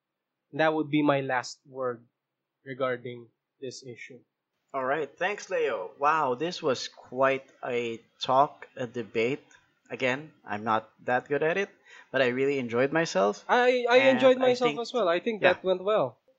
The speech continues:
Speaker 2: Yeah, it went pretty well for a first, first episode of Splitting Hairs. Hopefully, you guys all, en-, all enjoyed it too, and you got some, you know,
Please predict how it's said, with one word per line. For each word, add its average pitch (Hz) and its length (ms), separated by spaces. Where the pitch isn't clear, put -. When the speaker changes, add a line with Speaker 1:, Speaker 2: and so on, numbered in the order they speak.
Speaker 2:
Yeah, 208 200
it 180 120
went 180 160
pretty 202 200
well 208 240
for 156 220
a 135 40
first, 160 480
first 151 280
episode 135 500
of 120 120
Splitting 127 540
Hairs. 113 520
Hopefully, 226 240
you 196 60
guys 160 180
all, 156 80
en-, 143 380
all 143 240
enjoyed 135 340
it 123 120
too, 147 140
and 117 120
you 120 80
got 120 240
some, 113 320
you 127 60
know, 113 180